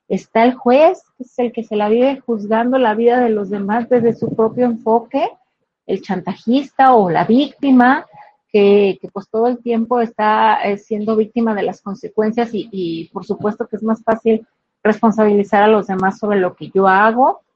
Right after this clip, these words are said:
Tenemos el programado, el invisible, el envidioso,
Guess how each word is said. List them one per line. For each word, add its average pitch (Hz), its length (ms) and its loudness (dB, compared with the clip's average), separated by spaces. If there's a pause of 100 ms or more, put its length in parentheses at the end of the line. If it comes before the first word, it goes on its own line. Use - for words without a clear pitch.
(340)
Tenemos 214 460 0
el 190 140 -4
programado, 196 1120 0
el 190 180 -2
invisible, 226 1120 -4 (180)
el 196 160 -6
envidioso, 214 1000 -2